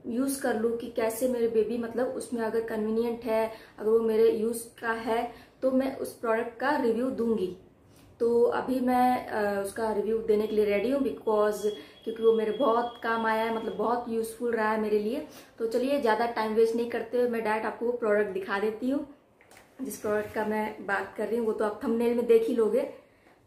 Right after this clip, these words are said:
ये rocking chair, इसका मैं अलग से और अच्छे से, ये थोड़ा सा गंदा हो गया है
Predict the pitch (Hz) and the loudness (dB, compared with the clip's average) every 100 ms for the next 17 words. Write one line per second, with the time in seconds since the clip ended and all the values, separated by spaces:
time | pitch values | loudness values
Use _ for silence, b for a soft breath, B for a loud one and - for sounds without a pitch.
0 | _ _ - - 220 214 202 190 226 226 | _ _ -20 -10 0 2 2 0 -4 -6
1 | - 226 269 - - B B - - 226 | 0 2 2 -6 -16 B B -12 -4 -2
2 | 220 220 208 226 - 233 220 - 226 254 | -2 -2 -4 -4 -4 -2 -2 -2 -8 -6
3 | 220 226 220 233 226 233 233 214 220 214 | 2 2 2 -2 -2 -2 -4 -4 -2 2
4 | 233 208 202 220 | 2 2 2 0